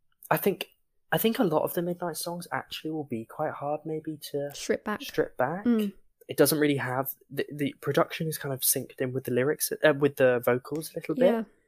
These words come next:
Speaker 1: So it's almost, it's quite hard. I don't know, yeah, like, when I was thinking about Maroon, actually, yeah, how easy would that be to play on piano? It might be really easy, as, uh, you know, as you mentioned, neither of us are piano players, so <laughs> I can't really
Speaker 2: Nope.
Speaker 1: comment. But yeah, that would be interesting to see how she does that.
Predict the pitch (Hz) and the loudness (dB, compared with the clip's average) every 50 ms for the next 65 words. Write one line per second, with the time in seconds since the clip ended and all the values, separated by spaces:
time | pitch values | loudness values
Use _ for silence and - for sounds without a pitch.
0 | _ _ _ _ - - - 143 110 - 160 160 160 156 143 - - - 139 - | _ _ _ _ 0 2 4 4 4 4 0 0 0 0 0 -2 -2 -4 -4 -4
1 | - - - 165 139 156 151 151 151 147 139 139 147 151 160 160 151 156 156 147 | -2 -2 -2 -2 0 0 0 0 2 2 2 2 2 0 0 0 0 2 2 2
2 | 131 117 113 - - - - _ _ _ _ _ _ _ - 147 139 135 131 127 | 2 2 0 -2 -4 -8 -20 _ _ _ _ _ _ _ 0 2 4 4 2 2
3 | - - 165 160 - 139 - 113 107 107 113 113 117 131 131 123 110 - - - | -2 -4 -4 -2 -2 -2 -2 -2 -4 -4 -4 -4 -4 -2 -4 -4 -6 -10 -12 -10
4 | - - 110 110 127 123 117 - - 123 123 120 123 120 123 120 - 113 107 110 | -8 -6 -4 -2 -2 -2 -2 -2 -2 -2 -2 0 0 -2 -4 -6 -8 -8 -10 -8
5 | - - 104 - - 120 113 - - _ - 98 98 - 104 104 104 - 104 101 | -6 -4 -4 -4 -4 -6 -6 -8 -10 _ -12 -14 -12 -12 -14 -14 -10 -10 -8 -6
6 | 98 98 95 - - - - - - 135 120 147 156 165 151 - 110 101 101 95 | -4 -4 -6 -6 -8 -12 -8 -2 0 2 4 6 6 6 4 4 0 -4 -4 -6
7 | 98 101 104 110 107 98 98 95 98 98 - - 104 - - 107 107 - - 107 | -6 -4 -4 -4 -4 -4 -6 -6 -6 -6 -8 -8 -10 -8 -6 -4 -4 -4 -6 -8
8 | 101 - 107 104 - - 104 98 101 104 - - - 98 98 98 104 104 104 98 | -10 -8 -8 -8 -8 -8 -8 -10 -10 -10 -12 -14 -14 -14 -12 -10 -10 -8 -8 -6
9 | 95 95 92 - - - _ _ - 98 98 98 92 _ - 101 101 98 - - | -6 -6 -6 -8 -10 -12 _ _ -10 -10 -8 -10 -12 _ -12 -12 -10 -10 -10 -8
10 | - 98 - 131 127 - 113 - - 101 95 92 - 110 101 107 - - - _ | -6 -2 -2 -2 0 0 -2 -2 -2 -4 -6 -2 0 0 0 0 -2 -6 -8 _
11 | - - - - - - - _ _ - 110 - 120 117 113 107 107 113 110 127 | -20 -20 -20 -20 -20 -20 -20 _ _ 0 0 0 0 0 0 2 2 2 2 0
12 | 117 120 113 113 110 - - 107 107 - - - 110 - - - - - 110 110 | -2 -2 -4 -4 -4 -6 -6 -8 -6 -8 -10 -10 -12 -16 -14 -14 -12 -12 -12 -14
13 | - - - 110 - - - - | -16 -14 -14 -14 -12 -10 -12 -12